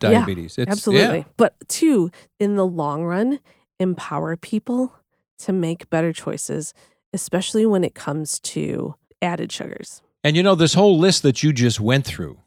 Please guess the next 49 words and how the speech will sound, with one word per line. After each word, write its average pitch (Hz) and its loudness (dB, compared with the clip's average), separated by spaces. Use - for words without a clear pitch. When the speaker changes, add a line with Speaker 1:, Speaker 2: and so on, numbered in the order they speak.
Speaker 2:
and 117 0
I 127 4
know 156 4
you're 127 2
trying 127 0
to 107 -2
scare 117 0
us 110 -2
in 107 -2
a 101 -2
good 101 -2
way, 123 2
but 110 -2
when 131 0
you're 160 2
talking 190 2
about 127 4
heart 135 4
disease 123 2
and 107 0
stroke 120 0
and 104 -6
chronic 113 0
inflammation, 110 -4
some 240 2
of 214 2
what 156 0
you 147 2
said, 127 2
maybe 156 0
half 160 -2
of 143 0
that 127 0
list 127 -4
or 117 -2
more, 113 0
I 180 0
think 226 0
the 131 2
average 147 2
person 135 0
maybe 160 2
would 139 0
have 113 -2
related 117 2
in 120 -2
their 117 0
minds 117 0
to - -4